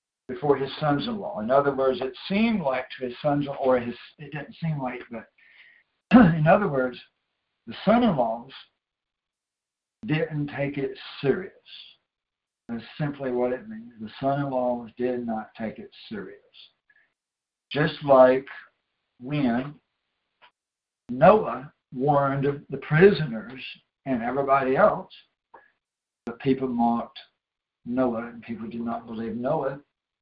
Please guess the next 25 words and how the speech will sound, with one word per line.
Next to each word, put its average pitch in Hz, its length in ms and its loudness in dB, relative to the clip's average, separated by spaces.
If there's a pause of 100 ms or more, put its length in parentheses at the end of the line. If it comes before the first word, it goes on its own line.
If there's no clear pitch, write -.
(160)
<clears throat> 131 320 -6
because 127 440 -4 (100)
Noah 131 460 -2
and 117 100 -10
his 120 200 -10
family 143 400 0
were 120 160 0
the 127 60 0
only 131 220 -6
ones 127 300 -4
in 131 80 -6
the 139 60 -6
ark. 156 360 -2 (2500)
Verse 151 240 4
fifteen, 151 720 4
"But 123 220 0
when 156 180 0
it 156 160 0
was 127 160 -2
morning, 143 480 0
the 135 220 -2
angels 143 440 -2 (500)
hastened 151 680 0
or 131 140 -8
quickened 143 720 -2